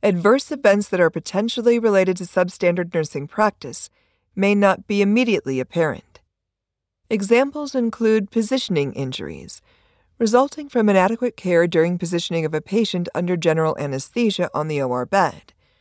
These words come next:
surgical site infections related to substandard sterile technique, and unintentionally retained surgical items because of inadequate attention to the count process.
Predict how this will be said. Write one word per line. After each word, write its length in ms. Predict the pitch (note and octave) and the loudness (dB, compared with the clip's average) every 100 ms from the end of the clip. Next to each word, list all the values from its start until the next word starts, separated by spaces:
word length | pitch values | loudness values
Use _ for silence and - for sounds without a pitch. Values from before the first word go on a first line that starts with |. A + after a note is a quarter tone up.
| _ _ _ _ - | _ _ _ _ -8
surgical 400 | - C#3+ C#3 B2 | -4 -2 -2 -6
site 300 | - G3 F#3+ | 0 2 2
infections 600 | E3 - - D#3 D3+ D3+ | 0 -2 -4 -4 -4 -2
related 320 | C#3+ D#3 E3 | 2 2 2
to 60 | C#3 | 0
substandard 600 | D#3 D#3 - D3+ D3+ D3 | -2 -2 -2 -2 -2 -4
sterile 320 | - C#3 C3 | -4 -2 -4
technique, 640 | C#3+ - G#3+ F3+ - - _ _ _ _ _ _ - | -6 -4 0 -2 -4 -20 _ _ _ _ _ _ -6
and 160 | A3 - A3 | -6 -4 -4
unintentionally 800 | C#4 D4+ - A#3 A3+ A#3 A#3 | -4 -6 -4 -2 -2 0 0
retained 440 | A3 G#3+ G3 F#3+ F#3 | 0 -2 -2 -2 -2
surgical 460 | - F3 F3+ F3 - | -4 -4 -2 -2 2
items 580 | F3+ G#3 B2+ - - - _ _ _ _ | 2 2 -4 -12 -14 -16 _ _ _ _
because 300 | - - C#3+ | -16 -10 -8
of 100 | D3 | -6
inadequate 460 | C#3 C3+ G3+ - A#3+ | -2 -2 -2 -2 -2
attention 640 | A#3 - C4 C4 F3 D#3 | -2 -2 -4 -2 -2 -4
to 120 | D3+ | -4
the 100 | E3+ | -4
count 380 | - E3 D#3 - | -2 -2 -2 -4
process. 720 | G3 F#3 - C#3 - - - | 0 0 0 -8 -10 -12 -12